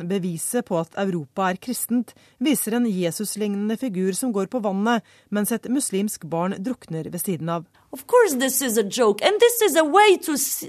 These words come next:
Speaker 2: to say.
Speaker 1: Tegningen viser at det kristne Europa kanskje ikke vil ha de muslimske flyktningene, sier Zineb.
Speaker 2: It is never meant to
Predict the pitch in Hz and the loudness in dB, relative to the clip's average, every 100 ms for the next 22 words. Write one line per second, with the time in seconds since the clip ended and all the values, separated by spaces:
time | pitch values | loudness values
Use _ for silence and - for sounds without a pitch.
0 | - 262 240 - 453 494 277 180 - 170 | -8 -4 -2 0 2 2 0 -2 -8 -12
1 | 156 302 208 220 247 240 190 - 220 214 | 0 4 6 4 4 4 2 0 0 0
2 | 240 247 196 - 202 190 156 - 208 226 | 0 -2 -4 -2 -2 0 -2 0 -2 0
3 | 185 226 - 208 214 180 226 302 294 - | -2 -2 -2 -2 -2 0 0 -2 -4 -2
4 | 196 156 - 208 - 226 - 156 165 175 | -4 -4 -4 -4 -4 -8 -6 -8 -6 -6
5 | 208 196 190 175 160 - - - - - | -4 -4 -4 -6 -6 -10 -16 -20 -8 -4
6 | - 415 381 466 427 359 381 427 - - | 2 2 4 4 6 4 2 0 -4 -6
7 | 302 285 240 | -2 -2 -2